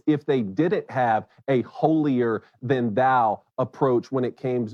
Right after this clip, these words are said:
when it comes to the concept of a Michigan man and that sort of stuff. I completely understand what you're saying. Again, that would get back to, okay, what is the rule? Who broke it and who knew about it? I mean, if,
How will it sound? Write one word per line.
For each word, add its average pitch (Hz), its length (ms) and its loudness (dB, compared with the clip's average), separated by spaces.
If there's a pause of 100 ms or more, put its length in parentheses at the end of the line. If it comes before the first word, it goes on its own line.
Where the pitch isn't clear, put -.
when 127 140 -2
it 107 120 -6
comes 117 220 -6
to 120 100 -8
the 107 100 -4
concept 110 540 -6
of 104 100 -6
a 101 40 -4
Michigan 104 440 -4
man 101 260 -4 (260)
and 127 120 0
that 120 160 0
sort 120 160 0
of 113 80 -2
stuff. 123 240 -2
I 160 140 0
completely 131 520 -2
understand 117 440 -4
what 107 120 -4
you're 110 100 -6
saying. 123 240 -4 (200)
Again, 165 460 2
that 165 180 2
would 156 220 0
get 127 240 0
back 165 340 0
to, 139 400 0 (180)
okay, 214 380 0
what 156 420 0
is 202 360 -2
the 165 100 2
rule? 131 680 2 (320)
Who 247 220 2
broke 165 460 0
it 135 260 2
and 147 160 2
who 185 240 0
knew 208 240 2
about 92 320 -4
it? 92 140 -12
I 139 100 0
mean, 151 220 2
if, 135 100 0